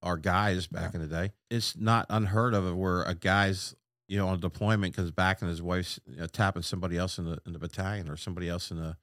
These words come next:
Speaker 2: It happens.
Speaker 1: you know, within the unit. And it's going, wow.
Speaker 2: I remember in, in during my time, e-, every once in a while something weird would happen,
Speaker 1: Right.
Speaker 2: but it was, it was, like, a hard no.
Speaker 1: Yeah.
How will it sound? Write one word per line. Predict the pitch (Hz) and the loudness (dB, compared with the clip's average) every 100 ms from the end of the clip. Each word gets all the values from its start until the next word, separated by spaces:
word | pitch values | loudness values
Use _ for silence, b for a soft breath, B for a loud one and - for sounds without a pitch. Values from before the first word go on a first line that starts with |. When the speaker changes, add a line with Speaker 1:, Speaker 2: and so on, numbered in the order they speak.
| _ - | _ -2
Speaker 2:
It | |
happens. | 117 - 95 | -2 -2 -2
Speaker 1:
you | 87 | 0
know, | |
within | 87 92 92 | 0 2 2
the | 87 | 2
unit. | 85 107 92 - - | 4 4 4 -4 -6
And | 117 | -4
it's | 107 | -4
going, | - 131 123 110 - _ | 0 0 0 -2 -8 _
wow. | - - | -18 -6
Speaker 2:
I | - | 6
remember | 123 131 107 101 | 8 10 8 4
in, | - 92 90 | 2 0 0
in | 95 92 87 | 2 2 4
during | 113 107 95 | 6 6 6
my | 87 92 | 4 2
time, | 92 92 85 80 80 - | 0 0 0 0 -4 -6
e-, | - - | -12 0
every | 202 185 147 | 2 6 6
once | 107 107 107 | 8 6 6
in | 107 | 4
a | |
while | 98 90 | 6 4
something | - - 92 98 87 | 4 4 4 2 2
weird | 90 90 92 | 4 4 4
would | 90 | 2
happen, | 95 98 - 104 | 2 0 0 0
Speaker 1:
Right. | 98 - - _ - | 0 -4 -12 _ 0
Speaker 2:
but | 98 | 2
it | 98 | 4
was, | 101 110 98 - | 8 8 6 2
it | 101 | 2
was, | 95 85 | 2 2
like, | 85 85 - _ _ _ _ _ _ _ _ _ _ | 0 -2 -8 _ _ _ _ _ _ _ _ _ _
a | 90 | -12
hard | - 101 90 78 | 2 4 4 0
no. | 82 60 - _ _ _ _ _ _ - | -2 -4 -12 _ _ _ _ _ _ -4
Speaker 1:
Yeah. | 101 | -2